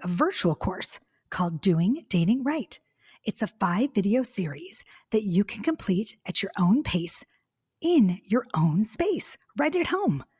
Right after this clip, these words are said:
How to write your online dating bio, pick that perfect picture,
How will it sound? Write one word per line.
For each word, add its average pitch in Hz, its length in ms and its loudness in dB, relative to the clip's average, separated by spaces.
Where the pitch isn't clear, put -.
How 202 280 2
to 240 120 2
write 220 280 -2
your 277 120 -2
online 180 320 4
dating 208 300 2
bio, 165 520 -2
pick - 220 -4
that 262 240 -2
perfect - 440 -6
picture, 175 440 -2